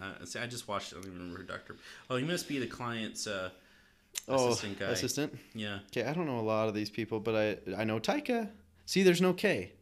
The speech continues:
Speaker 2: Waititi.
Speaker 1: Oh, it is
Speaker 2: Waititi.
Speaker 1: Waititi.
Speaker 2: I've always said wa-,
Speaker 1: As
Speaker 2: wa-,
Speaker 1: the voice of
Speaker 2: Wakatiki.
Speaker 1: one G eleven,
Speaker 2: <laughs>
Speaker 1: an innocent, naive bounty hunting droid. Oh.
Speaker 2: So we
Speaker 1: You
Speaker 2: are
Speaker 1: haven't
Speaker 2: just
Speaker 1: got,
Speaker 2: gonna
Speaker 1: you haven't gotten that far.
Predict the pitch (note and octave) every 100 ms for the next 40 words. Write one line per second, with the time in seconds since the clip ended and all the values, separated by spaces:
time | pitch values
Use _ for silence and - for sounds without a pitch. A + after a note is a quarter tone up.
0 | _ _ _ A2 G#2+ - - - F2+ -
1 | _ - G#2 G2 F#2+ - G2 - A2 B2+
2 | B2 - - - _ _ _ - - A#2+
3 | B2 A#2+ A2 A#2 G2+ F#2+ G#2 - B2+ A2
4 | B2+ G#2+ B2 E3 A2 B2+ A2 G2+ A#2 C3
5 | B2+ B2 A3+ A#2+ - F#2 - - - -
6 | - - B2+ C#3+ - C#3+ A#2 B2 A#2 A2
7 | - B2+ E3 E3 B2 A2+ F#2+ F#2 F2 C#2+
8 | C#2+ - - - - - - D3 C#3+ A2
9 | G2 - _ - B2+ A2+ G#2 A2+ B2+ C3
10 | C3+ F#2+ G2 F#2 F2+ - D#2 D2+